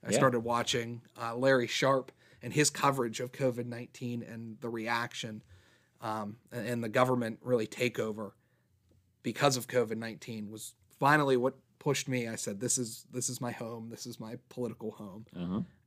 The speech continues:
Speaker 1: And so with, you know, covid nineteen shutting down that internship, I'm going into the summer of, before my senior year, I needed an internship. And so I figured, "Hey,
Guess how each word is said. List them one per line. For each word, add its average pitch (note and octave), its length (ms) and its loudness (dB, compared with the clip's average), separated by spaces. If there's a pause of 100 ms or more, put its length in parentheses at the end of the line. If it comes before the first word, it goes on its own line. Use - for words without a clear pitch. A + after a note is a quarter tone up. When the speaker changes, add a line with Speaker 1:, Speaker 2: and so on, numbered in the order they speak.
(120)
Speaker 1:
And A2 520 -2 (360)
so A#2+ 300 4
with, A#2 540 -4 (140)
you B2+ 120 -6
know, G#2 280 -8
covid C#3+ 280 2
nineteen B2+ 440 0
shutting C3+ 360 2
down A#2+ 240 -4
that B2 240 -6
internship, A#2 720 -10 (500)
I'm B2 100 -6
going B2+ 260 6
into B2 180 0
the A2+ 100 -6
summer B2 440 2
of, A#2 280 -8 (680)
before B2+ 260 0
my A#2+ 120 -2
senior A#2 340 -4
year, A#2+ 280 0
I A2+ 100 -4
needed B2+ 320 0
an G#2+ 100 -2
internship. C3 640 -6 (580)
And A2+ 140 -8
so A2+ 240 0
I A2 80 -4
figured, A2 320 -4
"Hey, C#3+ 300 2